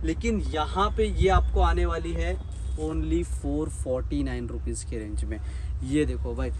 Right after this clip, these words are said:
ये हो गया। और सब देखो, round neck में ही इनके पास आज special offer चल रहे हैं। Proper देखो, इसका bag देखो, bag पे ऐसे, अ, branded print आने वाली है।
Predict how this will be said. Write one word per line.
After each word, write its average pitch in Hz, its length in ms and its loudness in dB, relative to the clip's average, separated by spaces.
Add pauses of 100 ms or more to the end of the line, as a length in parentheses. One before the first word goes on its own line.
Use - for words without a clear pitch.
(720)
ये 175 160 4
हो 185 160 6
गया। 190 140 4
और 208 280 2
सब 233 340 4
देखो, 233 220 6
round 170 300 2
neck 185 160 2
में 202 180 2
ही 202 140 0
इनके 196 320 0
पास 190 300 4
आज 165 380 2 (340)
special 196 500 6
offer 185 300 4
चल 190 240 4
रहे 208 120 2
हैं। - 100 2
Proper 170 340 4
देखो, 185 280 2 (320)
इसका - 240 2
bag 175 340 4
देखो, 208 240 6
bag 156 320 0
पे 180 160 2
ऐसे, 220 300 4
अ, - 40 6 (220)
branded 143 760 -2
print 190 360 0
आने 196 180 4
वाली 196 200 4
है। - 300 -2